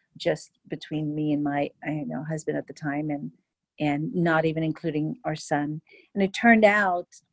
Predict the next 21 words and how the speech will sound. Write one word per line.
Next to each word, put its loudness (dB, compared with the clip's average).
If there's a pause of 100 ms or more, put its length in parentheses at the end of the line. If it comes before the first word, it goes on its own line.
(100)
pretty -8 (160)
powerful -2
because, -8 (720)
um, -6 (180)
in -2
that 0 (100)
family -2
system, -6 (520)
um, -6 (380)
uh, -12 (400)
you -10
know, -2
my -2
husband's -6
father 2
passed -8
away 0 (200)
in -4
his -2
thirties, 0 (640)
and, -2